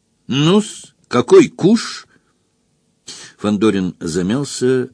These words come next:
решительность покинула его столь же внезапно, как и посетила. «Сто рублей», робко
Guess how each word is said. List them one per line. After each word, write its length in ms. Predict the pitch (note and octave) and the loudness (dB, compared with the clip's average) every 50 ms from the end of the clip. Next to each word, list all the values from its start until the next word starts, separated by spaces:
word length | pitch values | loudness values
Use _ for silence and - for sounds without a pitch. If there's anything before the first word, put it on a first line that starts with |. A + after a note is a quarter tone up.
| _ - | _ -6
решительность 760 | G2+ A2 A#2 G#2+ - - - A#2+ E2+ - F2 F2+ E2+ - - | -2 -2 -2 -2 -2 -4 -4 -6 -6 -4 -8 -8 -8 -10 -8
покинула 560 | _ F#2+ F2+ - - G2+ F2+ F2 F2 F2 F2 | _ -6 -6 -6 -6 -6 -6 -4 -4 -4 -2
его 220 | F2 E2+ E2 F2 E2 | -2 -2 -2 -2 -4
столь 340 | - - - A2 F#2+ D2+ | -4 -4 -2 -2 -2 -2
же 140 | - - D2+ | -4 -6 -10
внезапно, 560 | C2+ C#2+ D2 C#2 C2 D#2 D2+ D2 - - D2 | -10 -10 -12 -10 -8 -8 -8 -8 -10 -12 -14
как 260 | - - - - - - | -12 -12 -12 -12 -12 -16
и 40 | |
посетила. 640 | - - C#2 - - C#2+ - - - B2+ C#3+ E3+ E3 - _ _ _ _ _ _ _ _ _ _ _ _ | -18 -16 -16 -14 -14 -14 -14 -8 -8 -8 -8 -8 -12 -16 _ _ _ _ _ _ _ _ _ _ _ _
«Сто 320 | - - - - - E3 E3+ | -14 -14 -12 -6 -4 -4 -2
рублей», 640 | D#3+ D3+ B2+ A2 F#2+ F#2 F2+ E2 F#2 G#2 - _ _ _ _ _ _ _ _ _ _ _ _ _ _ _ - | -2 -4 -6 -6 -6 -6 -6 -6 -8 -10 -14 _ _ _ _ _ _ _ _ _ _ _ _ _ _ _ -6
робко 680 | F2+ - G2 A2+ A#2 - - - A2 G#2+ G#2 G2 | -4 -2 0 0 -2 -2 -4 -2 0 0 0 0